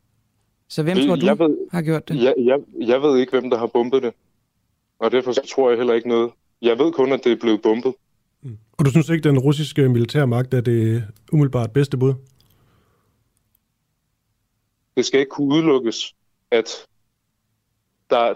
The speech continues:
Speaker 2: der har været en, øh, en missil, eller hvad det er, som har ramt fra russisk side, men det skal heller ikke kunne udelukkes, at det har været noget fra ukrainsk side.
Speaker 1: Det lyder, som om du ikke går så, øh,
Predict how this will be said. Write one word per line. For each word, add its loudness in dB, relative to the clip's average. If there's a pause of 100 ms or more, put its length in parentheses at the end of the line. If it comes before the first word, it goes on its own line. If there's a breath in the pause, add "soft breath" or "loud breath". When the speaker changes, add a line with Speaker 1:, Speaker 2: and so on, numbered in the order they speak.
Speaker 2:
der 0
har 0
været 2
en, 2
øh, 2
en -4
missil, -2
eller 2
hvad 0
det -6
er, 2
som -4
har -4
ramt -4 (680)
fra 0
russisk -2
side, 0
men -2
det -2
skal -2
heller 2
ikke -2
kunne -4
udelukkes, 0 (240)
at -2
det 2
har 0
været 0
noget 2 (120)
fra 0 (100)
ukrainsk -4
side. -4 (260 loud breath)
Speaker 1:
Det -2
lyder, 0
som -6
om -2
du -4
ikke -4
går -4
så, -8 (140)
øh, 0